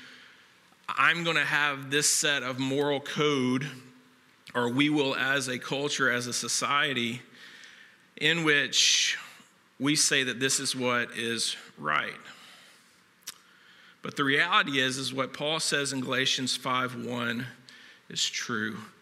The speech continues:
I don't know if I threw that one on the screen or not, but Galatians five one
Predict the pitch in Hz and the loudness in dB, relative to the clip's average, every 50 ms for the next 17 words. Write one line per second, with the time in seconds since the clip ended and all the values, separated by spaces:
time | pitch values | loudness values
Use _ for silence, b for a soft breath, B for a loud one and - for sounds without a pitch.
0 | B B B B B B - 120 127 127 127 120 - 120 113 - - 127 117 117 | B B B B B B -10 -8 -6 -4 -4 -4 -4 -6 -6 -6 -8 -6 -6 -6
1 | 110 104 110 117 117 117 113 120 - - - 123 120 120 117 110 113 113 113 113 | -6 -6 -8 -8 -8 -6 -4 -4 -4 -4 -4 -4 -4 -2 -4 -4 -4 -4 -4 -4
2 | 110 - B B B B B B _ _ _ _ _ _ _ _ _ _ _ - | -6 -8 B B B B B B _ _ _ _ _ _ _ _ _ _ _ -20
3 | - - - - - 123 110 117 120 - B B B B B B B B B B | -20 -20 -12 -6 -4 -4 -4 -4 -6 -8 B B B B B B B B B B
4 | B B B - - 131 139 147 151 151 - 156 135 - - - 143 135 135 131 | B B B -10 -4 -2 -2 0 0 0 0 0 -2 -2 -2 -2 -2 -2 -2 -4
5 | 131 127 123 120 120 120 117 113 113 120 | -4 -6 -4 -4 -2 -2 -2 -2 -4 -6